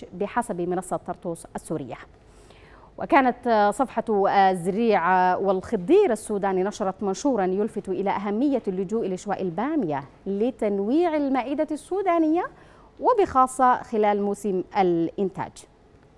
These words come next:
ومنذ أسبوع أو منذ نحو أسبوع مشاهدينا، تداول مستخدمو وسائط التواصل الاجتماعي منشورا يفيد بارتفاع أسعار البامية وبخاصة المجففة في الجمهورية التركية.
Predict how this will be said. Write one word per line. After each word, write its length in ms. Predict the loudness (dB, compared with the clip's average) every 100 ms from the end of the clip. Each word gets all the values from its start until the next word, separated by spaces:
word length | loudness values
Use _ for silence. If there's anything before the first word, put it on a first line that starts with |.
| _ _ _ _ _ -20 -20 -20 -20 -20 0
ومنذ 580 | 10 12 12 8 8 8 4
أسبوع 480 | 0 2 4 6 4 2 2 2
أو 340 | 2 2 2
منذ 280 | -2 -2 -2
نحو 220 | 0 0
أسبوع 280 | 0 2 2 2
مشاهدينا، 420 | 2 2 0 0
تداول 460 | 2 4 4 4
مستخدمو 540 | 2 -4 -6 -2 0 2 0
وسائط 440 | -2 -2 -2 -4
التواصل 360 | -6 -6 -6 -10
الاجتماعي 580 | -6 -4 -2 -2 -4 -6 -16 -20 -10
منشورا 640 | -8 -8 -4 -2 0 -2
يفيد 500 | -6 -8 -4 -4 -2
بارتفاع 840 | -4 -4 -6 -6 -4 -2 -2 -4
أسعار 480 | -4 -4 -4 -2 -2
البامية 600 | -2 0 0 0 -2 -4 -10 -10
وبخاصة 540 | -8 -4 0 0 2
المجففة 580 | 2 2 0 0 0 -2 -4 -16 -20 2
في 80 | 4
الجمهورية 460 | 4 0 0 0 -2
التركية. 500 | -6 -8 -6 -6